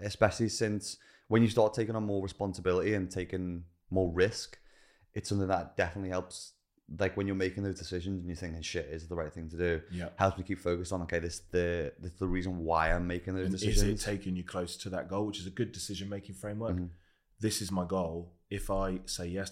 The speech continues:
Speaker 2: to this, does it help, or does it just add more to my plate, which isn't actually moving me forward?
Speaker 1: Well, yeah, you can be pulled in different, uh, spaces and places that don't contribute to that end task. And a big, another really good read, I don't know if you've read it, Essentialism.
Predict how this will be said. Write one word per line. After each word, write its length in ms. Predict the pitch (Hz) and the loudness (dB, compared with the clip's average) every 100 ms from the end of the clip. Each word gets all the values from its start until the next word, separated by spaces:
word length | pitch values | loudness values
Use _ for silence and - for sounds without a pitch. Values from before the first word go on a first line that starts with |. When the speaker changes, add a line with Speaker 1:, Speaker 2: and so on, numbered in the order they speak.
| - | -10
Speaker 2:
to 40 | |
this, 320 | 82 80 - - - | -10 -10 -10 -10 -4
does 180 | 85 | -4
it 100 | 85 | -4
help, 280 | - 90 95 | -6 -4 -4
or 60 | 87 | -8
does 180 | 92 85 | -8 -10
it 80 | |
just 180 | - 90 | -12 -12
add 160 | 90 80 | -10 -6
more 220 | 90 87 | -4 -4
to 100 | - | -8
my 120 | 85 | -12
plate, 240 | 76 90 85 | -10 -10 -10
which 160 | - | -8
isn't 180 | 90 85 | -8 -8
actually 300 | 82 - 85 | -8 -8 -6
moving 220 | 85 85 | -6 -6
me 100 | 85 | -8
forward? 260 | 87 87 104 | -8 -6 0
Speaker 1:
Well, 80 | 127 | 4
yeah, 120 | 120 | 6
you 160 | 131 127 | 4 2
can 100 | 120 | 0
be 100 | 120 | -2
pulled 300 | 120 113 113 | -2 -2 -2
in 80 | |
different, 420 | 113 113 113 98 - _ - - - | -4 -4 -6 -10 -12 _ -20 -20 -14
uh, 300 | 57 50 50 - - | -14 -14 -16 -16 -10
spaces 640 | - - - 101 98 113 | -10 -4 2 4 2 -2
and 120 | 110 | -4
places 380 | 98 92 92 107 | -2 -2 0 0
that 220 | 101 87 | 0 0
don't 180 | 92 92 | -2 -4
contribute 460 | 92 92 92 92 90 | -4 -8 -6 -6 -4
to 40 | |
that 140 | 90 - | -4 -4
end 280 | 90 90 90 | -4 -4 -2
task. 300 | 92 98 107 | -2 0 0
And 100 | 104 | 0
a 80 | |
big, 320 | 95 104 104 - - - | 2 2 2 -4 -14 -6
another 260 | 101 101 101 | 0 2 4
really 220 | 98 98 | 2 0
good 180 | 104 92 | -2 -2
read, 340 | 95 95 90 - _ _ _ - | -2 -2 -6 -14 _ _ _ -4
I 80 | |
don't 80 | 92 | -2
know 60 | 90 | -2
if 60 | 87 | -2
you've 80 | |
read 160 | 87 87 | 0 0
it, 80 | 87 | 0
Essentialism. 680 | - 92 92 98 98 113 | -2 -4 -2 0 0 -2